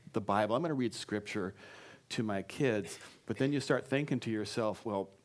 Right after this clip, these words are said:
they know that I'm not everything I'm supposed to be." And you start feeling that gap. So I either power up over it in a way that's not authentic, and it's too strong, and the kids are going, "What is this all about?" Or I, I just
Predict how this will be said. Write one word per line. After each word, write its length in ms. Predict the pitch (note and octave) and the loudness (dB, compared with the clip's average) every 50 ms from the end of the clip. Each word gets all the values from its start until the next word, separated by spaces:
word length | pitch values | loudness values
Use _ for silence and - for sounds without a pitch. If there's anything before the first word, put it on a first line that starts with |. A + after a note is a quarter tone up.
| - _ _ _ _ _ _ - | -20 _ _ _ _ _ _ -12
they 260 | F#2 F#2+ G#2+ B2+ D3 | -6 -2 0 0 2
know 460 | D#3+ F3 F3+ F3 B2 E2+ D2 B1+ - - - _ - - - - | 2 0 0 0 0 -2 -2 -4 -8 -12 -18 _ -20 -12 -6 -4
that 100 | G#2+ G2 | -2 0
I'm 200 | G2+ A2+ A2+ G#2+ | 0 0 0 0
not 220 | A#2 A2+ A2+ A2+ - | 0 0 0 0 -2
everything 320 | A2 G#2+ G#2 F#2+ G#2 G2 | -4 -4 -4 -4 -4 -4
I'm 100 | F2+ F#2 | -4 -6
supposed 320 | - - F#2 E2+ D#2+ - | -8 -8 -8 -8 -6 -8
to 60 | - D#2+ | -8 -6
be." 380 | D#2 A#2 B2+ C#2+ - - - - _ _ _ _ _ _ _ _ _ _ _ _ - - - _ _ | -6 -4 -4 -6 -8 -12 -14 -20 _ _ _ _ _ _ _ _ _ _ _ _ -20 -20 -20 _ _
And 100 | G#2+ G#2 | -8 -8
you 60 | F#2+ | -6
start 260 | - - - - - - | -4 -4 -4 -4 -4 -4
feeling 260 | - C3+ C#3 C3 G#2 | -2 -2 0 0 -2
that 180 | G2 C2 - | -2 -4 -4
gap. 400 | - F2 F#2+ A2 G2+ C#2+ - - - - - _ _ _ _ _ _ _ _ _ _ _ _ - - - - - - | -6 -4 -2 -2 -2 -4 -6 -8 -14 -20 -20 _ _ _ _ _ _ _ _ _ _ _ _ -20 -20 -20 -20 -16 -6
So 160 | - - C#3+ | 2 4 6
I 60 | C#3 | 6
either 200 | C#3+ D3+ C#3 B2+ | 8 6 4 2
power 440 | - - - - D#3+ D#3+ E3+ E3+ E3 | 2 0 4 6 8 8 10 10 8
up 120 | D#3 - | 6 6
over 360 | D3 D3 E3 F3 E3 D3 B2+ B2+ | 6 6 6 6 6 6 4 4
it 100 | - C3 | 4 2
in 100 | B2 B2 | 2 2
a 60 | A#2+ | 4
way 220 | A#2+ B2+ C3 C3+ | 4 6 6 6
that's 220 | A#2 A#2+ - - C3 | 6 6 2 2 4
not 180 | C3+ B2+ C3 | 4 6 6
authentic, 720 | A2+ A2 - - C#3 D#3 G3 - - A2+ E2+ - - - - - _ _ - - - - - - - - - _ _ | 6 4 2 4 6 6 6 6 4 0 -2 -2 -6 -12 -18 -20 _ _ -20 -20 -20 -20 -20 -20 -20 -20 -20 _ _
and 100 | - A#2+ | 0 0
it's 140 | A2+ - - | 0 0 -2
too 160 | - - C#3 | -2 -2 -2
strong, 480 | A#2+ - - - D#3+ D#3+ D#3+ D3 C#3 C3 | -2 -2 0 2 6 8 8 8 8 6
and 100 | B2 A#2+ | 2 0
the 60 | A2+ | 0
kids 180 | - C#3+ B2+ A2+ | 2 2 2 2
are 40 | A#2 | 0
going, 180 | A#2 G#2+ G#2 | -2 -2 0
"What 140 | A2 D#3+ D#3 | 2 2 2
is 180 | A#2 F#2 F2+ G#2 | 2 0 2 4
this 240 | C#3 F3+ E3+ - | 4 4 6 6
all 140 | C#3 B2 A#2 | 8 8 8
about?" 300 | A2+ G2+ A2+ A2 G#2+ - - | 6 6 4 4 4 2 2
Or 360 | B2 A#2+ B2 C3 C3 C3 - | 2 4 6 6 6 6 4
I, 280 | A2 A#2 A2+ A2 G#2 - - - - - - - - _ - | 4 4 4 4 0 -2 -8 -16 -18 -18 -18 -20 -20 _ 0
I 80 | - A#2+ | 0 2
just 320 | A2+ C3 C3+ C3 - - | 2 0 0 0 -2 -6